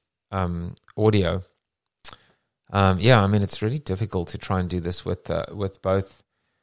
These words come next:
LinkedIn and, um, and Discord. So I should have paid more attention.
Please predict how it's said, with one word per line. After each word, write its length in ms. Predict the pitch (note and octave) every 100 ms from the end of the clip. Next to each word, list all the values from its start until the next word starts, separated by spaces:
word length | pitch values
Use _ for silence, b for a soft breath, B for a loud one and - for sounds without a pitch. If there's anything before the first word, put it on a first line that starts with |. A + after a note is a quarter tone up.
| _ _
LinkedIn 680 | G2 G2+ F#2+ - F#2+ F#2 F2+
and, 720 | - F#2+ F#2 F2+ F2+ E2+ - -
um, 580 | A2 F2 E2+ F2 F2 - _
and 180 | G2+ F#2+
Discord. 540 | F#2+ F#2 - F2 F2 E2+
So 460 | - F#2 F2+ F2+ -
I 120 | - G#2
should 200 | - G2
have 140 | F#2 _ -
paid 260 | G2 F#2
more 320 | F2+ F2+ F2 -
attention. 720 | - F#2+ F#2 - E2+ F2